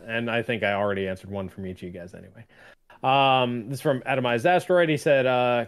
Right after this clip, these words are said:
context on the guide comment. Uh, I found out that if you set the multiplier separate to each E C, each C C D in the bios on your Ryzen two chiplet G P Us, it sets, uh,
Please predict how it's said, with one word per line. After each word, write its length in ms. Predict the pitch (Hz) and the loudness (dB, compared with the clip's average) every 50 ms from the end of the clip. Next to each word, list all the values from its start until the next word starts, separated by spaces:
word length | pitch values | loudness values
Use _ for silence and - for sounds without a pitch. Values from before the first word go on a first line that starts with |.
| - | -6
context 600 | - - - 165 165 151 - 170 165 151 - - | -14 -8 -4 -4 -4 -2 0 -2 -2 -2 -4 -6
on 320 | - 139 139 135 135 131 123 | -4 -2 -2 -2 -2 -4 -4
the 440 | 131 127 123 123 123 120 117 101 104 | -4 -4 -4 -4 -4 -4 -6 -8 -8
guide 420 | - 123 98 110 120 127 131 123 - | -8 -6 -4 -2 -2 -2 -2 -6 -10
comment. 640 | - 143 143 147 156 160 165 170 165 156 - - - - | -10 -8 -6 -6 -6 -6 -6 -8 -8 -10 -14 -18 -18 -16
Uh, 280 | - 123 123 123 120 101 | -12 -8 -8 -8 -6 -6
I 100 | 117 120 | -8 -8
found 300 | 110 - 113 113 117 117 | -6 -6 -6 -4 -2 0
out 260 | 123 117 117 107 - | 2 2 0 0 -2
that 560 | - 117 113 113 113 113 113 113 117 113 - - | -2 0 0 2 2 2 0 0 0 -2 -4 -6
if 240 | 131 127 120 - - | -8 -8 -8 -4 -4
you 140 | 135 127 | -4 -2
set 400 | 117 - - 139 131 135 - - | -2 -2 -2 0 0 0 -2 -4
the 340 | - 135 127 123 127 123 120 113 | -6 -4 -4 -2 -2 -2 -4 -4
multiplier 540 | 113 110 117 - - - 131 123 117 110 | -2 -4 -4 -6 -6 -2 0 0 0 0
separate 680 | 104 - - - 135 120 - - 131 131 135 139 135 - _ - - _ _ _ _ _ - | -2 -4 -6 -2 -2 -2 -2 0 2 4 4 2 2 -2 _ -20 -20 _ _ _ _ _ -6
to 140 | 139 117 - | -6 -6 -4
each 220 | 139 135 123 - | -6 -6 -6 -6
E 100 | 127 123 | -8 -10
C, 240 | 113 - 131 127 - _ _ _ _ _ - | -10 -10 -14 -14 -16 _ _ _ _ _ -4
each 240 | 180 196 180 - - | -2 -2 -2 -2 -4
C 220 | - - 160 151 | -4 -2 -2 0
C 200 | 135 - 143 127 117 | 0 -2 -4 -4 -2
D 360 | 107 147 151 147 143 147 147 - - | -2 0 0 0 0 0 -2 -4 -4
in 180 | 120 123 120 | -6 -6 -6
the 80 | 113 110 | -6 -4
bios 640 | 90 120 123 123 117 113 110 110 113 113 110 - 131 | -2 0 0 2 2 2 2 0 0 -2 -4 -6 -8
on 180 | 117 110 107 | -8 -8 -8
your 140 | 101 98 98 | -8 -8 -4
Ryzen 380 | 101 113 113 117 110 117 110 101 | -2 -2 -2 -2 -2 -4 -8 -8
two 160 | - 120 104 | -8 -8 -8
chiplet 320 | - 123 113 - 110 98 | -8 -10 -8 -8 -8 -8
G 140 | - 113 104 | -8 -10 -8
P 100 | - 123 151 165 156 | -4 0 0 2 0
Us, 80 | 139 120 | 0 -2
it 160 | 131 113 - | -4 -6 -6
sets, 440 | - - 135 127 127 123 - - - - _ _ _ _ _ _ _ _ _ _ _ - | -4 -2 0 0 0 -2 -6 -16 -20 -20 _ _ _ _ _ _ _ _ _ _ _ -8
uh, 280 | 117 107 110 113 113 | -4 -2 0 0 -2